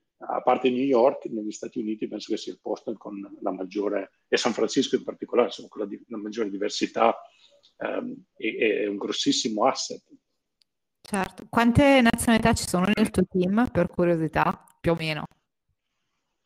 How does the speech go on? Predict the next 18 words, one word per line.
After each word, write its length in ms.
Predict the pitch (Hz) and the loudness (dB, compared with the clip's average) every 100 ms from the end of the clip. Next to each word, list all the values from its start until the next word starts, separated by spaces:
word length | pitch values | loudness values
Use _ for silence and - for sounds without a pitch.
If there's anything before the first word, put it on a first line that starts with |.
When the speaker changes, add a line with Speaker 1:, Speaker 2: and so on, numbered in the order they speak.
| _ _ _ - | _ _ _ 0
Speaker 1:
Eh, 300 | 135 117 117 | 2 4 0
s-, 180 | - | -2
eh, 140 | 147 127 | 0 0
sto 180 | - 131 | 2 4
<laughs> 460 | 139 - 208 127 | 4 6 6 4
pensando, 400 | 160 120 - 147 - - - - | 2 0 2 0 0 -14 -12 2
ma, 340 | 165 196 220 - _ 208 147 | 2 2 -4 -20 _ -8 -2
eh, 600 | 139 131 131 131 117 - 190 _ _ _ - | 2 2 2 0 -2 -16 _ _ _ _ -16
no, 280 | 151 143 - | -12 -10 -8
non 340 | 147 156 143 | -6 -6 -8
ti 80 | 160 | -10
saprei 400 | - 143 175 160 | -4 2 4 4
dire, 320 | 143 180 185 | 4 4 4
però, 420 | - 151 185 147 | 6 6 8 6
cioè, 180 | 143 139 | 2 -6
ci 100 | - | -6
sono 220 | 139 143 135 | -10 -8 -6
tantissimi, 840 | 135 117 165 - 151 139 139 139 | -8 -8 -12 -10 -8 -4 -4 -6